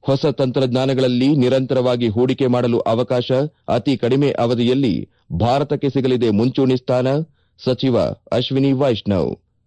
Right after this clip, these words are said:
ಕರ್ನಾಟಕ ರಾಜ್ಯದಾದ್ಯಂತ ಇದೇ ಇಪ್ಪತ್ತೊಂದರಿಂದ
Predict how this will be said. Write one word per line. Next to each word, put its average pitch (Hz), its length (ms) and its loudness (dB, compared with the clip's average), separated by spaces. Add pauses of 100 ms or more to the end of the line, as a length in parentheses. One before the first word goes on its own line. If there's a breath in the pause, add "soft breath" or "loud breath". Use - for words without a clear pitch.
(460)
ಕರ್ನಾಟಕ 156 480 0
ರಾಜ್ಯದಾದ್ಯಂತ 143 800 0 (280)
ಇದೇ 131 180 2
ಇಪ್ಪತ್ತೊಂದರಿಂದ 135 800 0